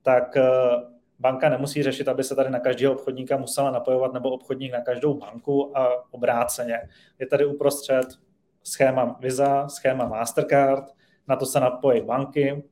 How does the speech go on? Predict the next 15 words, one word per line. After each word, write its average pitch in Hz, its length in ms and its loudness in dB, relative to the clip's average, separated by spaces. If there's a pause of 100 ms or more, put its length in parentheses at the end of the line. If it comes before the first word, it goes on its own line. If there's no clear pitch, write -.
na 123 100 0
to - 120 -2
se - 120 -4
napojí 123 600 2
přes - 520 -4
acquirery 120 760 0
obchodníci, 139 920 0 (560)
má 131 180 4
to 131 100 4
jasně 131 420 2
daný 127 240 0
standardy 135 800 4 (1040)
a 135 80 -4
funguje 131 420 4
to 127 500 4